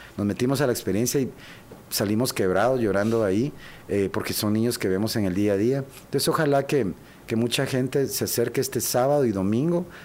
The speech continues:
Vamos a estar abiertos desde las ocho de la mañana, el sábado todo el día, hasta,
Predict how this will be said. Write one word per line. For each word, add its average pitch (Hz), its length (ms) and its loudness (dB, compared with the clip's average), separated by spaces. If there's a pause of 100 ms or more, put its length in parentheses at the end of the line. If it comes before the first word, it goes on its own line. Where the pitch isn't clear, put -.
(120)
Vamos 113 260 0
a 127 40 0
estar 110 220 0
abiertos 113 480 2
desde 95 200 0
las 82 240 0
ocho 113 200 0
de 127 40 0
la 123 80 2
mañana, 107 500 0 (440)
el 98 100 -4
sábado 117 400 2
todo 120 240 0
el 113 120 2
día, 139 260 2
hasta, 98 340 -2